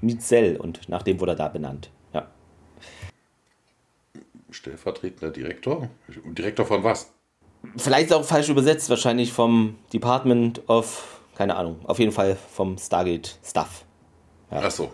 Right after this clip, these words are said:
Speaker 2: okay.
Speaker 1: Ja, so, ja.
Speaker 2: Äh, ja, der beschwert sich auf jeden Fall, er wüsste nicht, warum er hier irgendwie, äh, befragt wird und, äh, ja, wir müssen halt rauskriegen, was hier passiert ist und, äh, ja, ne, wenn du wissen willst, wer euch verraten hat,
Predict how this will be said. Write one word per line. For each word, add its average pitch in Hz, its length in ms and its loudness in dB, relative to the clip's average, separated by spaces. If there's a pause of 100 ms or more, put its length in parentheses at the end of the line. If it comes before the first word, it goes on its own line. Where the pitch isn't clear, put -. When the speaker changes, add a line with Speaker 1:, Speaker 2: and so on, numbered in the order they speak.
Speaker 2:
okay. - 160 -10
Speaker 1:
Ja, 80 180 -6 (160)
so, 71 180 -10 (180)
ja. 78 120 -8 (640)
Speaker 2:
Äh, 123 280 0
ja, 120 240 2 (120)
der 139 580 2
beschwert 120 380 0
sich 123 160 -6
auf 104 120 -4
jeden 101 140 -6
Fall, 95 200 -6
er 95 140 -4
wüsste 98 260 -8
nicht, 87 260 -12
warum 87 200 -4
er 87 140 -2
hier 85 140 -4
irgendwie, 80 560 -8
äh, 76 400 -4 (200)
befragt 107 680 -2
wird 101 320 -4
und, 69 300 -14
äh, - 220 -12
ja, - 140 -8
wir 120 80 -4
müssen 120 200 -4
halt 98 100 -4
rauskriegen, 90 420 -4
was 87 160 -8
hier - 80 -16
passiert 80 320 -12
ist 78 180 -12
und, 71 220 -20
äh, 76 180 -12 (1000)
ja, 139 300 2
ne, 135 300 0
wenn 120 120 -4
du 113 100 -2
wissen 113 220 -8
willst, 98 240 -2
wer 98 140 -2
euch 92 220 -4
verraten 87 420 -2
hat, 85 320 -6